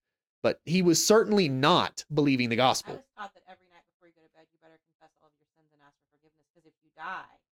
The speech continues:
Speaker 2: and you didn't ask for forgiveness, that you would go to hell.
Speaker 1: Yeah,
Speaker 2: Mm-hmm.
Speaker 1: and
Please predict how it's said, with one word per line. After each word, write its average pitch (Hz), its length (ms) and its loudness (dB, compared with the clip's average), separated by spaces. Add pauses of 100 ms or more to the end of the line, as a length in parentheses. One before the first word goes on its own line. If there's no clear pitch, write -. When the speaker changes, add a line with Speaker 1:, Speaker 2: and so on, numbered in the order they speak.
(280)
Speaker 2:
and 170 80 -20
you 175 60 -20
didn't 170 180 -20
ask 151 180 -20
for - 120 -20 (120)
forgiveness, 170 400 -20
that - 80 -20
you 156 80 -20
would - 220 -20
go - 40 -20
to 147 80 -20
hell. 170 220 -20 (240)
Speaker 1:
Yeah, 117 340 -6
Speaker 2:
Mm-hmm. 117 120 -18
Speaker 1:
and 120 160 -20